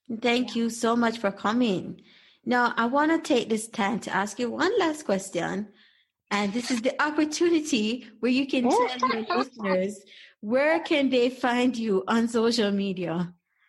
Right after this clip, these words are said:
Speaker 2: Yes. So we are, our biggest, um,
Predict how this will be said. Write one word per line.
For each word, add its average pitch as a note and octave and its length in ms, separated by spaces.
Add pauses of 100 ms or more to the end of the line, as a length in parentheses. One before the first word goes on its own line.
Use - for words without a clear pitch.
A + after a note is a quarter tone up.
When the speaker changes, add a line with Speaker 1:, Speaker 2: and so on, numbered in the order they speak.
(160)
Speaker 2:
Yes. A#3+ 540 (100)
So B3+ 140
we B3+ 420
are, A#3+ 340
our A#3+ 300
biggest, D4+ 640
um, A#3 560